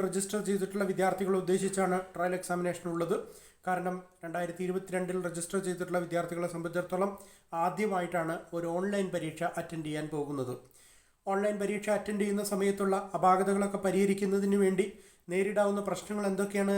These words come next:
എന്ന് വിദ്യാർത്ഥികളെ ബോധ്യപ്പെടുത്തുന്നതിന് വേണ്ടി, അതിൽ നേരിട്ടിട്ടുള്ള പ്രശ്നങ്ങൾക്കൊക്കെ ഫൈനൽ എക്സാമിനേഷൻ എഴുതുമ്പോഴേക്കും പരിഹാരം കണ്ടെത്തുന്നതിന് വേണ്ടിയുള്ള ഒരു തയ്യാറെടുപ്പ്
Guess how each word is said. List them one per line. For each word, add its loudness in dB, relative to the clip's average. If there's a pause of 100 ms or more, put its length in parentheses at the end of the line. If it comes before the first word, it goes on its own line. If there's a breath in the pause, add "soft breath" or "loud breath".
എന്ന് 0
വിദ്യാർത്ഥികളെ 0
ബോധ്യപ്പെടുത്തുന്നതിന് 0
വേണ്ടി, 4 (560 loud breath)
അതിൽ -2 (480)
നേരിട്ടിട്ടുള്ള -2
പ്രശ്നങ്ങൾക്കൊക്കെ -2 (460 loud breath)
ഫൈനൽ -2
എക്സാമിനേഷൻ -2
എഴുതുമ്പോഴേക്കും 0 (200)
പരിഹാരം 0
കണ്ടെത്തുന്നതിന് -2
വേണ്ടിയുള്ള -2 (460 loud breath)
ഒരു -2 (100)
തയ്യാറെടുപ്പ് 2